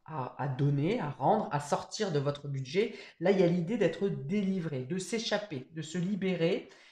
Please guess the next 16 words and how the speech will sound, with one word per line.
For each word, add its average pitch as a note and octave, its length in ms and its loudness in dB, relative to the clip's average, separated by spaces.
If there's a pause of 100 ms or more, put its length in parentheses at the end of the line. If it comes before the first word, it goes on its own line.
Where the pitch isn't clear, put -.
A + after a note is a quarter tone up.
(200)
euh, E3 480 6
d'un E3 240 6
commun A3+ 380 4
accord, E3+ 500 4
hein. G3 80 0
Ça D#3+ 140 -8
peut E3 160 -10
être E3+ 220 -4
une D#3+ 120 0
nouvelle F#3 280 4
organisation D3+ 600 -2
de D#3+ 60 -4
paiement D#3+ 340 -2
qui C#3+ 140 -12
se - 160 -8
fait. G#3+ 460 -6